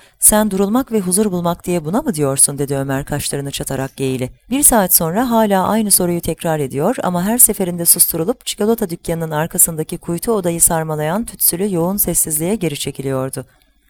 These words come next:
Reiki'ye uyum sağlama sürecinin bu kadar uzun sürmemesi gerekiyordu ama Ömer'in yüksek sesli müdahaleleri yüzünden Gail,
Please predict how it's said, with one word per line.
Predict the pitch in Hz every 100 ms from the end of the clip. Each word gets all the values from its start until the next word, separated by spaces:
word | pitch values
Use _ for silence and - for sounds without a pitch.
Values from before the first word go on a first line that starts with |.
| _ _ _ _ _ _
Reiki'ye | 220 302 - 254
uyum | 226 226 277
sağlama | 220 185 170 165
sürecinin | - 160 151 190 294
bu |
kadar | 233 196 190
uzun | 175 185
sürmemesi | 269 - 220 151 143 156
gerekiyordu | 151 147 156 143 147
ama | 170 143 214 - - _
Ömer'in | 196 208 208
yüksek | 202 175 - 277
sesli | 226 214 202
müdahaleleri | 185 175 170 165 202
yüzünden | 196 156 143 135 135 135
Gail, | 143 170